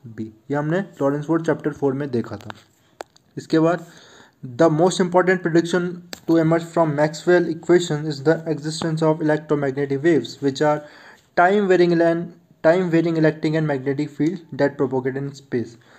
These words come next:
तो मैक्सवेल ने अपनी इक्वेशन से प्रेडिक्ट किया इलेक्ट्रोमैग्नेटिक वेव के एग्जिस्टेंस को। इलेक्ट्रोमैग्नेटिक वेव्स क्या थी? इलेक्ट्रोमैग्नेटिक वेव्स,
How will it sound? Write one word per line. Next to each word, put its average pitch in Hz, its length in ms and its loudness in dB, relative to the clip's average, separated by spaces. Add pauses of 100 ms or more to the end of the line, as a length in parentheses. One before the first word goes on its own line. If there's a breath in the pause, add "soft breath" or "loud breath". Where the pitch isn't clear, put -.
(260 soft breath)
तो 185 120 -6
मैक्सवेल 165 560 4
ने 214 60 6
अपनी 208 220 4
इक्वेशन 196 380 4
से 202 120 4
प्रेडिक्ट 180 480 4
किया 180 260 8 (180)
इलेक्ट्रोमैग्नेटिक 170 760 2
वेव 160 200 2
के 170 100 4
एग्जिस्टेंस 160 540 0
को। 202 280 0 (380 loud breath)
इलेक्ट्रोमैग्नेटिक 175 760 2
वेव्स 180 240 6
क्या 180 220 6
थी? 185 180 -2
इलेक्ट्रोमैग्नेटिक 170 920 0
वेव्स, 196 360 4